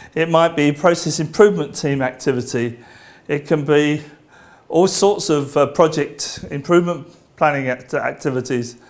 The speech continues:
and so on. So that all those sort of activities, because in theory the quality function has the skill, skill pack to do these things properly,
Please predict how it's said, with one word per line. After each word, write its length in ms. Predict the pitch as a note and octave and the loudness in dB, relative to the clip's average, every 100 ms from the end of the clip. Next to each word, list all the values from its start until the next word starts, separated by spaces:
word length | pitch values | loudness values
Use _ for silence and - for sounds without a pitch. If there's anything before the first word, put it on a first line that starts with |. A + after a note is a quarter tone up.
| - - | -20 -12
and 140 | D3+ | -6
so 260 | - F#3+ B2+ | 2 2 2
on. 220 | A2+ - - _ - _ _ | -4 -10 -20 _ -20 _ _
So 220 | - F3+ | 0 2
that 440 | F3+ F#3+ F#3+ - - _ | 4 4 2 -6 -20 _
all 200 | G#3 A3+ | 2 6
those 200 | G#3+ G3 | 6 4
sort 140 | G3+ | 4
of 80 | F3 | 4
activities, 600 | F3 F3 - F#3+ E3+ F3+ | 4 4 2 2 2 -4
because 600 | F3 F#3 A3 A#3 A#3 - - - _ _ _ _ _ _ | -4 0 2 2 0 -6 -16 -20 _ _ _ _ _ _
in 120 | F3 | -6
theory 480 | E3+ A#3 A#3+ G#3+ E3+ | -2 4 6 6 6
the 100 | D#3+ | 4
quality 420 | D#3 G#3+ G#3+ G3+ E3+ | 4 4 4 2 0
function 540 | - F3+ F3+ F3 D#3+ | 2 2 -2 -4 -4
has 340 | F#3 E3+ E3 | 0 0 0
the 80 | D3+ | -2
skill, 480 | - A#3 A#3+ A#3 - - | -4 4 4 4 -6 -12
skill 340 | - A3 A3 | -2 4 4
pack 380 | A3 D3+ C3 - | 6 4 4 0
to 100 | E3+ | 2
do 180 | F3 G3 | 4 6
these 280 | D3+ C3 C3 | 4 0 0
things 440 | A#2 B2 F#3+ - | -2 -2 -6 -14
properly, 680 | - D#3 - A#2+ B2 G3+ | 0 0 2 0 -2 -4